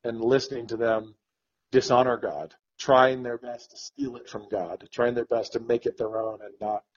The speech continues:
God's. And so this opportunity to, to really do that, to claim nature for tens of thousands of kids, I want to grow up watching stuff where God is honored and not just watching stuff where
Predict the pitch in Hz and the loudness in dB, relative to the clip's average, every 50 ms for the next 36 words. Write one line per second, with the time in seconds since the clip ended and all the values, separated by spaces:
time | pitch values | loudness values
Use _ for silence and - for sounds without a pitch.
0 | _ _ 131 127 120 92 80 - - _ - - _ _ _ _ _ _ _ _ | _ _ 4 4 4 2 0 -8 -18 _ -20 -20 _ _ _ _ _ _ _ _
1 | _ _ _ _ _ - 120 117 113 - 123 117 117 113 113 147 151 - 151 139 | _ _ _ _ _ -4 -4 -2 2 4 6 6 6 6 4 4 4 6 6 4
2 | 127 - 123 - - 139 139 131 120 117 113 - - 113 110 107 104 101 _ _ | 4 2 -2 -4 -4 -2 -2 -2 -2 -2 -4 -4 -6 -8 -8 -8 -12 -16 _ _
3 | _ _ _ _ _ _ _ _ _ _ - 196 202 160 131 - - 127 131 123 | _ _ _ _ _ _ _ _ _ _ -2 0 2 0 0 0 -2 0 2 2
4 | 120 104 - 110 - - - 131 127 127 131 131 127 123 120 117 113 113 - 120 | 2 0 0 -4 -10 -6 -2 0 2 2 2 0 -2 -4 -4 -4 -4 -4 -4 -4
5 | 113 104 104 - - 110 107 104 104 98 - _ _ _ _ _ _ _ _ _ | -4 -4 -4 -4 -4 -4 -2 -4 -4 -8 -12 _ _ _ _ _ _ _ _ _
6 | - - 147 160 160 151 139 - 135 131 135 135 131 127 117 113 104 - - - | -4 -2 -2 0 -2 -2 2 4 4 6 4 2 0 -4 -8 -10 -12 -10 -2 0
7 | 139 131 117 104 - - - 101 117 113 113 117 117 - - 117 113 110 - 117 | 0 0 0 -2 -6 -10 -8 -6 -4 -4 -4 -6 -10 -12 -14 -16 -10 -4 0 2
8 | 117 113 117 113 113 - 117 113 110 110 - 117 110 110 107 107 - _ _ _ | 2 2 2 -2 -4 -2 0 0 0 0 -2 -4 -6 -6 -8 -14 -18 _ _ _
9 | _ _ _ - - - 135 113 107 101 - - - - 117 110 104 104 104 - | _ _ _ -18 -4 -2 0 0 0 0 -4 -10 -8 -6 -4 -4 -4 -6 -8 -10
10 | - _ - 117 113 113 110 110 127 160 180 104 78 - - _ _ _ _ _ | -12 _ 2 2 2 2 2 0 -2 -2 -2 -4 -8 -12 -16 _ _ _ _ _
11 | _ _ _ _ _ _ _ _ - 117 117 120 117 113 117 - 113 110 110 104 | _ _ _ _ _ _ _ _ -10 -2 2 4 4 4 4 2 0 0 0 -2
12 | - - _ _ _ 120 123 117 113 113 - 117 110 - - 117 107 104 107 113 | -6 -12 _ _ _ 2 4 4 4 4 0 -6 -10 -6 -4 -4 -4 -4 -4 -8
13 | 107 104 101 | -8 -8 -10